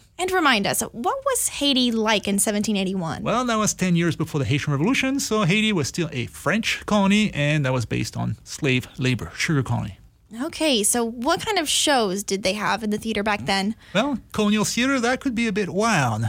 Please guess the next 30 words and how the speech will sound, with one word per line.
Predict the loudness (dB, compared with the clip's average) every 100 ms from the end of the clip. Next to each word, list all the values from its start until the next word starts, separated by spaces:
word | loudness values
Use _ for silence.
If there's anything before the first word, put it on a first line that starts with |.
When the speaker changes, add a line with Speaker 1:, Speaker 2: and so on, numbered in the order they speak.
| -4
Speaker 2:
I've | -6
seen | -4 -4 -2
advertisements | -2 -2 0 0 2 0 0
for | -2 -4 -4
magic | -2 -2 0 -4
shows, | 0 2 4 4 4 0 -6 -20
freak | -18 -4 2 2 0 -4
shows, | -4 0 4 4 2 0 -2
even | 0 4
a | 4
bullfight | 4 2 2 -2 -2
or | -4
two. | -6 -8 -8 -20 -20 -20 -20 _
But | -6 0
that | 0
night, | 0 0 -2 -8 -12 -12
February | -4 0 0
thirteenth, | 0 0 4 4 4
that |
was | 2 0
supposed | -2 -2 0
to |
be | 2
a | 4
more | 6 4 0 2
normal | 4 6 4
night | 4 2 0 -4 -8 -8
at |
the | -6
theater. | -4 -6 -8